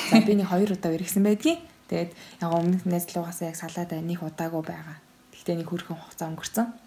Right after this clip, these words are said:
Тэнгүүд би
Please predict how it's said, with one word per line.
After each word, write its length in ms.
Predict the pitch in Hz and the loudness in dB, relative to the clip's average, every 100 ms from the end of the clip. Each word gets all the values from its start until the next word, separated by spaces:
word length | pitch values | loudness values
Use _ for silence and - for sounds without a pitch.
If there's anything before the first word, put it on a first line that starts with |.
| - _ _ _ - - - - - - | -20 _ _ _ -20 -20 -20 -20 -20 4
Тэнгүүд 340 | 208 220 262 - - - - - | 6 8 4 -2 -16 -20 -6 2
би 360 | 226 220 190 | 6 6 4